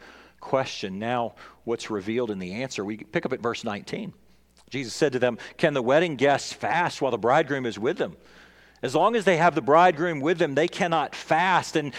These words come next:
and so it's an illustration of a, of a wedding feast. But the fact is that the people who heard him first would not have connected the dots as you and I can connect the dots.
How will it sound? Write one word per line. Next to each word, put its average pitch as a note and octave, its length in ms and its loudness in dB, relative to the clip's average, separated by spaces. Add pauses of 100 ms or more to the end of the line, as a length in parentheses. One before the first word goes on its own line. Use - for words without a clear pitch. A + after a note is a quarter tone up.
and E3 120 2
so F#3 140 4
it's F3 140 2
an F3 100 2
illustration G3 920 4
of D3+ 160 6
a, D#3 140 6 (140)
of D3 160 4
a D3+ 60 8
wedding D#3+ 520 4
feast. - 800 -2 (720)
But E3+ 220 6
the E3 80 6
fact G#3+ 400 4
is D#3 200 4
that E3 160 4
the E3 80 4
people A#3 340 0
who E3 140 0
heard G#3+ 360 4
him E3 160 0
first G#3+ 540 2 (200)
would D#3 220 0
not G3 220 6
have A3 140 2
connected E3 460 0
the C3+ 60 -2
dots D#3+ 560 4
as C#3 160 -2
you D3+ 100 -4
and C#3+ 80 0
I C#3+ 120 2
can B2+ 180 -6
connect A#2+ 320 -4
the A#2+ 60 -4
dots. F#3+ 340 2